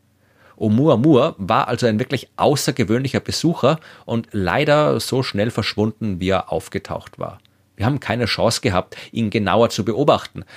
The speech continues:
Und umso gespannter haben alle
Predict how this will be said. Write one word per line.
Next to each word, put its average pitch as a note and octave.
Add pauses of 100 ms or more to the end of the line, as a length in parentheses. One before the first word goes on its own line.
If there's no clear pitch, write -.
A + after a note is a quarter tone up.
(140)
Und A#2+
umso C3+
gespannter A2
haben G2+
alle B2+